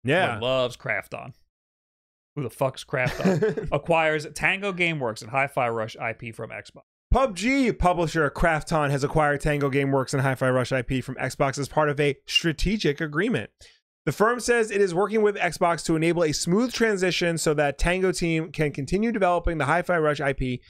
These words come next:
Speaker 1: and explore future projects. Tango Gameworks was one of four Bethesda studios that Microsoft announced plans to shut down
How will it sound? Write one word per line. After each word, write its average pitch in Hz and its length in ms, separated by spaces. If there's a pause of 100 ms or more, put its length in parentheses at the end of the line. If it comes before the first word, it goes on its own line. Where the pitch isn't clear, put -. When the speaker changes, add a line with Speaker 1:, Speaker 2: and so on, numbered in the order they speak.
(140)
Speaker 1:
and 131 80
explore 127 400
future 120 240
projects. 104 520 (200)
Tango 135 260
Gameworks 190 460
was 165 40
one 190 200
of 180 80
four 269 380
Bethesda 196 400
studios 156 380
that 143 100
Microsoft 147 480
announced 131 320
plans 123 280
to 120 100
shut 202 320
down 147 300